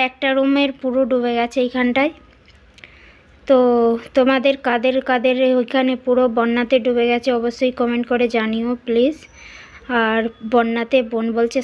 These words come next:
সাপ একটা আসছিল, বন্যাতে এরকম অবস্থায় ডুবে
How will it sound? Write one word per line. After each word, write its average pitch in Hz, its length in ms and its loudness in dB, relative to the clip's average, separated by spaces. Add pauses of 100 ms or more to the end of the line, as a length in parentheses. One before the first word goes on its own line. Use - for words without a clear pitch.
সাপ 233 220 -4 (120)
একটা 233 280 -4
আসছিল, 254 400 -2 (280)
বন্যাতে 226 480 -2
এরকম 240 320 -2 (160)
অবস্থায় 240 420 -2 (540)
ডুবে 240 260 4